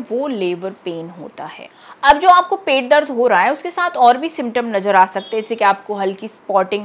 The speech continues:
ब्लीडिंग नज़र आ सकती है, आपका वाटर ब्रेक हो सकता है, हल्का सा पानी निकलना शुरू हो सकता है।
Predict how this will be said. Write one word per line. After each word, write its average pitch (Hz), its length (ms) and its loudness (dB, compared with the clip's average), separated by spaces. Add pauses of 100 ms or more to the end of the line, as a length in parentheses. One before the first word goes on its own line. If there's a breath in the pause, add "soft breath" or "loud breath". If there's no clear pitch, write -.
ब्लीडिंग 185 460 -4
नज़र 185 200 -4
आ 180 120 0
सकती - 380 -20
है, 185 220 -10 (460 loud breath)
आपका 226 360 4
वाटर 196 380 2
ब्रेक 202 360 2
हो 190 180 -6
सकता 190 380 -4
है, 185 200 -2
हल्का 190 380 -4
सा 190 180 -6
पानी 185 380 -4
निकलना 185 400 -6
शुरू 202 260 -4
हो 185 180 -8
सकता 180 380 -4
है। 185 260 -4